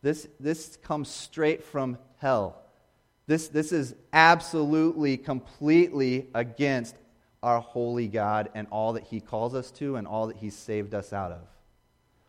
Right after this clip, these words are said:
So when we give an ear to that voice that is speaking, uh, those slanderous accusations against someone else, we need to make sure that we put the kibosh on that. We have an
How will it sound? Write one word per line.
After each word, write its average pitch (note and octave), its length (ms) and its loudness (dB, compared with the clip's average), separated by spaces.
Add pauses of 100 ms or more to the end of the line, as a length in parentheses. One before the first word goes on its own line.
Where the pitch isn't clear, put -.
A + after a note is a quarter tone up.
(1300)
So A#2+ 160 -4
when D3 280 0
we F#3 140 2
give F3+ 260 6
an D#3 200 -2
ear F3 420 6
to C#3 160 -4
that B2+ 320 4
voice C3+ 600 4
that C3 140 2
is B2 220 -2 (100)
speaking, D#3+ 920 -4 (600)
uh, B2 380 2 (160)
those C#3 440 4
slanderous D#3 600 -2
accusations D3 880 0
against C3+ 440 -4
someone D3+ 400 -4
else, A2 560 0 (280)
we C#3+ 120 -4
need F#3+ 140 0
to E3 60 2
make D3 260 0
sure C3+ 240 0
that B2+ 140 2
we C3 100 -2
put B2+ 240 -6
the A#2+ 60 -4
kibosh A2+ 540 0
on G2 200 -6
that. E2+ 260 -8 (1000)
We C3 120 -2
have D3+ 160 6
an B2+ 80 -2